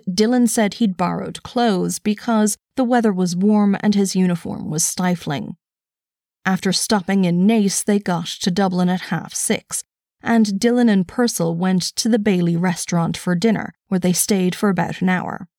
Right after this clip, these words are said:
Then Dylan went to see friends in Sandymount. Purcell drove him as far as Black Rock, and the two made arrangements to meet later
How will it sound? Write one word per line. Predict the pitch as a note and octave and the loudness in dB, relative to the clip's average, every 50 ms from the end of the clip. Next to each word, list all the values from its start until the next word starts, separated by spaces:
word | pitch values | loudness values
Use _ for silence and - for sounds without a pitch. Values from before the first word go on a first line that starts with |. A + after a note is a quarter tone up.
| _ _ _ _ _ _ _ _ _ _ _ _ _ _ _ - | _ _ _ _ _ _ _ _ _ _ _ _ _ _ _ 0
Then | G#3 G3+ G#3+ A3+ A3 A3 A3 A3 A3 G#3 | 2 4 4 4 6 6 6 6 4 4
Dylan | - F#3 F3 E3+ F3 F3 F3 F3 | 2 2 0 0 0 -2 -2 -4
went | F3+ - - G3+ E3 | -4 -6 -6 -6 -8
to | - - - - E3+ | -8 -8 -6 -6 -6
see | - - E3+ - | -4 -2 -4 -4
friends | D#3+ - - A3 A3 G#3 G#3 G#3+ G#3 G3+ | -4 -4 0 2 4 4 6 4 4 4
in | G#3+ G#3+ | 2 2
Sandymount. | G#3 - - G#3+ F#3+ F#3+ F3+ E3+ - - - - - - - _ _ _ _ _ _ _ _ _ _ | 2 2 0 0 0 0 -2 -4 -6 -10 -12 -12 -14 -18 -20 _ _ _ _ _ _ _ _ _ _
Purcell | - A#3+ A#3+ A3 - - A#3 G#3+ G3+ | 0 2 2 2 2 2 2 4 2
drove | F3 - F3+ F3 F3 E3+ - | 2 2 2 2 2 2 0
him | F3+ F3+ F3 | 0 0 0
as | E3+ - | 0 -2
far | - F#3 F3 E3+ D#3+ D#3+ - - | -2 -2 -2 0 -2 -4 -2 -2
as | F#3+ F3+ | -2 -2
Black | - - - - - - - - - | -4 -6 -8 -8 -8 -10 -10 -6 -2
Rock, | F#3 F#3 F3+ F3+ F#3 F3 - - - | -2 0 0 0 -2 -4 -6 -6 -2
and | - G#3+ G#3+ G#3 G3+ G3+ F#3+ - - | 0 2 4 4 4 4 2 0 -2
the | G3+ - | -4 -4
two | - - - - A#3 A#3 A#3 | -2 -2 -2 0 2 4 4
made | A3 G3+ F3+ F3+ F#3 | 4 4 4 2 2
arrangements | F3+ F3 F3+ F3+ F3+ F3 E3 - F3+ F3 F3 - - | 2 2 2 0 0 0 0 0 0 0 0 0 0
to | - A3 | 2 4
meet | A3 A3+ A3 G#3 - | 4 4 4 4 2
later | G3 G3 G#3 G3+ E3 - D3 - | 2 2 2 2 0 -4 -8 -10